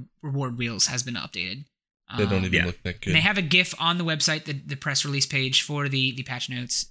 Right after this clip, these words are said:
Speaker 1: and sure, they look like they've gotten changed. Sure,
Speaker 2: They're not
Speaker 1: we'll go
Speaker 2: even,
Speaker 1: with that.
Speaker 2: they're not that
Speaker 3: <laughs>
Speaker 2: flashy.
Speaker 3: No.
Speaker 2: They're not that flashy in game.
Speaker 3: No, they just, they just glow, and, uh, like, before they were just, like, a solid color like the other
Speaker 2: They
Speaker 3: wheels.
Speaker 2: don't even glow.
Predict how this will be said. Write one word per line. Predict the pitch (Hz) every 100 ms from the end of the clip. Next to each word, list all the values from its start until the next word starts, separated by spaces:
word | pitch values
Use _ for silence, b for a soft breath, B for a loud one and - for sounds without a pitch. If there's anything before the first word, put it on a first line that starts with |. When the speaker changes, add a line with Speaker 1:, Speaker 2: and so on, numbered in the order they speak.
| - -
Speaker 1:
and | 131 123 120 120 123 123 - - - -
sure, | - 302 339 - - _ _ 147
they | 143 185
look | 208 175 220 226 - - -
like | 165 127 117
they've | 117 117 107 113 -
gotten | 165 185 214 202
changed. | 190 - - - - -
Sure, | - 202 - -
Speaker 2:
They're | 101
not | 107 120
Speaker 1:
we'll |
go | 135
Speaker 2:
even, |
Speaker 1:
with | 214 -
that. | 131 - -
Speaker 2:
they're | 120
not | 143 139
that | 143 139
Speaker 3:
<laughs> | 147
Speaker 2:
flashy. | 139 135 139 104 95 98 B B B B - _ - - _ - -
Speaker 3:
No. | 113 123 127 127
Speaker 2:
They're | 117
not | 131 139
that | 147 139
flashy | - 139 143 - 131
in | 120
game. | 113 104 95 98 104
Speaker 3:
No, | 151 120
they | 113
just, | 127 - -
they | 120
just | 123 101
glow, | 87 110 104 82 78 -
and, | 98 95
uh, | - -
like, | 104 104 98 - - 107
before | 104 - 120 113
they | 98
were | 95
just, | 95 -
like, | 95
a | 87
solid | - 90 82
color | - 82 78
like | 76 -
the | 104
other | -
Speaker 2:
They | -
Speaker 3:
wheels. | 143
Speaker 2:
don't | 156 151
even | 151 151
glow. | 131 127 151 156 98 90